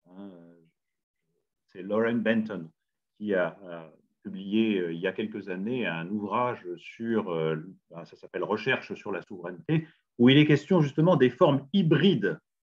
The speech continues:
euh, que la souveraineté a pu prendre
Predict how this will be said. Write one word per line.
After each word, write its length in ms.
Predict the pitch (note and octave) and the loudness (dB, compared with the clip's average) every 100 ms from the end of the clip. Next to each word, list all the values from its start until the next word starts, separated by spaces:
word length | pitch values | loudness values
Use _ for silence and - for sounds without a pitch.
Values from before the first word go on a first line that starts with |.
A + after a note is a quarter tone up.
| _ - | _ -6
euh, 100 | G2+ | -4
que 160 | G2+ A#2+ | -2 0
la 140 | A2+ | 0
souveraineté 800 | A2 D3+ A#2+ B2 B2 A2+ B2 A#2+ | 0 -4 -2 0 0 0 -2 -2
a 120 | - F#2 | -6 -12
pu 180 | A2 | -10
prendre 760 | A2 - D#3+ F#3 D3+ G#2 G2 | -10 -2 0 2 2 2 0